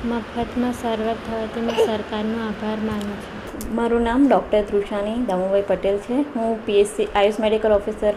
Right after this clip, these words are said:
Speaker 2: તરીકે પી એસ સી કોપલી ખાતે ફરજ બજાવું છું. અ, અમારા એરિયામાં સગર્ભા પિંકીબેન આઠમા મહિને જ્યારે સોનોગ્રાફી કરાવીને આવી હતી, તો નવ તારીખે એમનું ચેકઅપ કરતાં એમને સોનોગ્રાફી પરથી અમને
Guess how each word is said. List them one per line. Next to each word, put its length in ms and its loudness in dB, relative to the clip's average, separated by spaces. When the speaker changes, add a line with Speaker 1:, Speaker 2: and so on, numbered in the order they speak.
Speaker 2:
તરીકે 260 4
પી 160 0
એસ 60 4
સી 120 -6
કોપલી 360 0
ખાતે 240 0
ફરજ 340 2
બજાવું 420 0
છું. 240 2
અ, 40 -4
અમારા 300 0
એરિયામાં 680 0
સગર્ભા 460 2
પિંકીબેન 880 -4
આઠમા 340 -4
મહિને 360 -4
જ્યારે 180 2
સોનોગ્રાફી 540 0
કરાવીને 600 2
આવી 360 2
હતી, 240 0
તો 300 0
નવ 160 4
તારીખે 340 0
એમનું 340 -2
ચેકઅપ 360 2
કરતાં 260 0
એમને 400 0
સોનોગ્રાફી 440 0
પરથી 300 0
અમને 200 -2